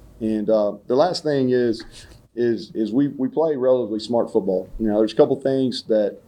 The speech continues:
that we gotta get corrected. I love Garrett. There's a couple things he's gotta be smarter about, and, uh, and he's learning. But that's who we are. And, and I think the stat that I, I sit in here last Saturday after a disappointing loss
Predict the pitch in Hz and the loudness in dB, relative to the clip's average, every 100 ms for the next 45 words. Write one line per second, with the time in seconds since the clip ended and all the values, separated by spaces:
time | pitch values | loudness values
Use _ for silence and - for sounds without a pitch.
0 | - - - - 113 110 131 131 113 113 | -20 -20 -20 -6 -2 0 2 2 2 -4
1 | - 120 120 117 113 85 104 123 123 104 | -2 -2 0 0 -2 -2 -2 0 0 0
2 | 120 117 104 - 123 101 120 110 120 120 | -2 -2 -4 0 2 2 0 0 -2 0
3 | 117 107 107 - 110 110 113 113 113 104 | 2 0 -4 -4 -2 -2 0 0 2 0
4 | 113 110 - - - 107 104 101 92 82 | 0 -2 -4 -12 -4 -2 4 4 2 -4
5 | - - - _ _ _ 110 139 120 120 | -14 -20 -20 _ _ _ -4 -2 0 0
6 | 123 110 107 - - - 156 214 208 151 | 0 -2 -6 -12 -20 -2 0 2 0 -2
7 | 123 123 107 - _ - 120 123 120 - | 0 2 0 -6 _ -6 0 0 0 -2
8 | 127 160 170 165 127 - 170 175 156 151 | -2 0 0 0 -6 0 0 0 -2 -2
9 | 147 - 123 - 151 151 147 135 135 - | -2 -6 -4 -2 -2 -2 0 0 0 0
10 | 127 117 117 113 113 110 120 - 127 113 | 0 0 0 0 -2 -2 -2 0 -2 0
11 | 110 117 107 | 0 0 -2